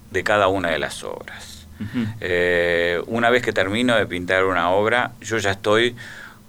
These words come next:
Speaker 1: con el boceto en la cabeza de lo que va a pasar en la próxima. Ahí es donde está el estudio del trabajo, porque al, al sentarme, que es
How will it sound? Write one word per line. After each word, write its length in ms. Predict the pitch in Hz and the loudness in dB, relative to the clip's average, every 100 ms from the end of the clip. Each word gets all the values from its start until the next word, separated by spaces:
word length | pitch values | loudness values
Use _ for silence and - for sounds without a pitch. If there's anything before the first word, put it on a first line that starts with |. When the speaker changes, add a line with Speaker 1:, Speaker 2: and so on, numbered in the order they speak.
| - | -8
Speaker 1:
con 180 | - 107 | 2 4
el 140 | 107 | 6
boceto 560 | 95 95 - 123 127 110 | 6 4 6 2 2 2
en 80 | 95 | 2
la 120 | 85 | 2
cabeza 640 | 82 85 95 98 110 107 | 2 2 2 2 2 0
de 140 | 82 90 | 2 0
lo 140 | 85 | 0
que 100 | 85 | 2
va 120 | 87 | 2
a 60 | 87 | 2
pasar 360 | 80 - 87 85 | 0 0 0 0
en 160 | 80 | -2
la 160 | 69 67 | -4 -4
próxima. 640 | 69 65 - 64 65 64 - | -6 -6 -8 -12 -12 -12 -2
Ahí 300 | 85 113 147 | 2 4 4
es 100 | 117 | 2
donde 240 | 101 85 | 0 -2
está 260 | 80 - 90 | -4 0 0
el 100 | 85 | 0
estudio 520 | 80 85 90 82 80 | -4 -6 -4 -2 0
del 200 | 71 69 | -2 -4
trabajo, 560 | - 64 62 - - - - - - | -4 -2 -2 -6 -12 -16 -18 -16 -12
porque 360 | - 98 92 90 - - - - - | -4 -2 0 -4 -8 -16 -18 -16 -2
al, 460 | 85 87 87 92 | 0 2 -2 -2
al 200 | - 87 | -2 -2
sentarme, 560 | 85 87 90 123 117 98 | -2 -2 2 2 2 0
que 100 | 90 | 0
es 220 | 92 - | -2 -6